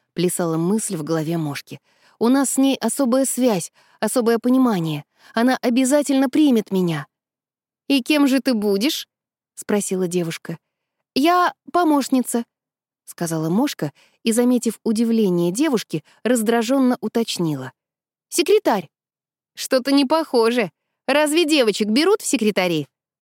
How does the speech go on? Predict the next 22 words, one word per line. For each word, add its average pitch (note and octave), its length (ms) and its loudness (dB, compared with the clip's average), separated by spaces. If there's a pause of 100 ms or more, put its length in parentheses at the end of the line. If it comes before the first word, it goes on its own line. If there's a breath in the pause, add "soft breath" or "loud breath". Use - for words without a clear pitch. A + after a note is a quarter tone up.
(540)
«Ну, C4+ 460 2
я C#4+ 160 0
не E4 100 2
просто F4 360 0
девочка. B3+ 520 -2 (420)
Я D4+ 200 0
работаю D4+ 360 2
секретарем D4 600 0
у B3+ 100 2
одного C4 340 0
поэта. B3 520 0 (420)
У C4 80 2
меня C#4+ 280 4
практический C#4+ 600 -2
подход C4+ 360 -2
к D4 80 2
делам A#3 400 0 (200 soft breath)
и A#3+ 80 2
умение C#4+ 400 4
точно D4 320 -2
выражать A3+ 380 0
мысли. G#3 460 -2